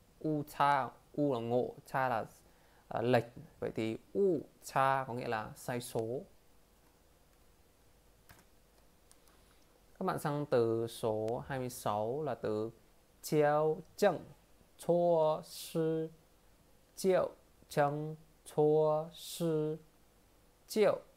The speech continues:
cheng chua sư, ờ, chiêu trông, ờ, chua sư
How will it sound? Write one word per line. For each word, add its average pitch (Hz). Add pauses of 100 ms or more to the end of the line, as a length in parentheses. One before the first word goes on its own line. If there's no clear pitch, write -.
(220)
cheng 151 (500)
chua 151
sư, 156 (520)
ờ, 110
chiêu 151
trông, 135 (220)
ờ, 107 (100)
chua 131
sư 165